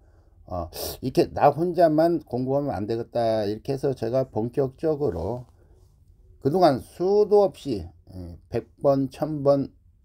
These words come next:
영상을 시청했던 거를 저 혼자 시청했다 하고만 여러분들이 공감대가 없잖아요. 그래서 제가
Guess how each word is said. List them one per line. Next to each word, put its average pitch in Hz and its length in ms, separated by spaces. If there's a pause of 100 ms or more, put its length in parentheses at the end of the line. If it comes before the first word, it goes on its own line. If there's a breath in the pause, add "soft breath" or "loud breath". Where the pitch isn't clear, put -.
(140)
영상을 110 540
시청했던 156 640
거를 98 440 (680)
저 131 140
혼자 170 240
시청했다 170 800
하고만 151 580
여러분들이 127 540
공감대가 139 580
없잖아요. 120 800 (400 loud breath)
그래서 151 220
제가 160 400